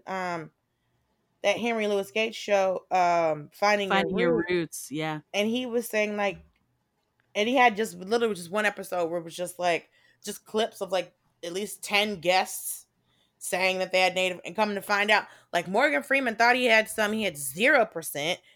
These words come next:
Speaker 1: and he's like,
Speaker 2: Mm-hmm.
Speaker 1: "Wow, now I have to go apologize to the Choctaw Nation in Mississippi." And it's like, but guess what he found out he wa-, he had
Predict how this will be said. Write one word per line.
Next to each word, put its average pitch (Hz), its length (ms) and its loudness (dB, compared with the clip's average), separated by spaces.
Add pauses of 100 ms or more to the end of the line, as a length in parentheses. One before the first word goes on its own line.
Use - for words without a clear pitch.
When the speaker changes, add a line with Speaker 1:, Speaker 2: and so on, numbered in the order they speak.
Speaker 1:
and 180 100 -2
he's 202 100 2
like, 202 140 4
Speaker 2:
Mm-hmm. 180 100 0
Speaker 1:
"Wow, 214 300 10
now 208 180 6
I 233 40 6
have 220 160 4
to 208 60 -12
go 196 100 4
apologize 185 640 2
to 175 60 -16
the - 80 -14
Choctaw 233 540 2
Nation 165 360 -2
in 180 60 -6
Mississippi." 165 640 -4 (500)
And 220 140 0
it's 247 200 -4
like, 269 320 4 (340)
but 233 140 8
guess 269 200 6
what 269 100 2
he 302 60 4
found 254 260 8
out 262 100 6
he 254 120 -2
wa-, 269 200 2
he 214 180 -2
had 208 320 4